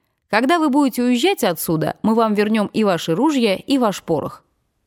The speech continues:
Крузенштерн сильно встревожился и спросил директора Дуфа:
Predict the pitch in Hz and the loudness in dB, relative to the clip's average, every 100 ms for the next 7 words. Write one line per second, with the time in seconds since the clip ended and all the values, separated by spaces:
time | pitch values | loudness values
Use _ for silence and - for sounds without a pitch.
0 | _ _ _ _ _ _ 185 208 240 - | _ _ _ _ _ _ -2 2 2 2
1 | 320 294 - 196 285 247 208 - 175 170 | 0 0 -2 -4 0 0 0 -2 -2 0
2 | 269 262 - 180 - 226 - 208 185 233 | 0 0 -2 -4 -4 -6 -2 -2 0 0
3 | 220 214 202 - 196 233 254 - - | 0 0 0 -2 -2 2 0 0 -6